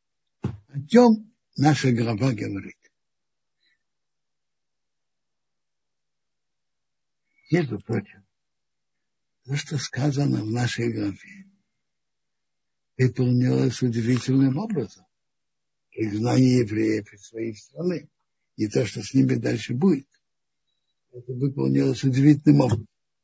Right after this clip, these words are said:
Но давайте в, в истории, истории еврейского народа.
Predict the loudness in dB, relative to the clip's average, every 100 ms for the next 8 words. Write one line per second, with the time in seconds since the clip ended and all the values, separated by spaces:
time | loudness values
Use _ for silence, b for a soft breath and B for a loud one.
0 | _ _ _ -4 -2 -2 -2 -2 -4 -6
1 | -8 -4 -4 -6 -6 -2 -2 0 -4 -4
2 | -10 _ _ _ _ _ -20 -14 -8 -8
3 | -8 -8 -10 -10 -10 -8 -6 -6 -6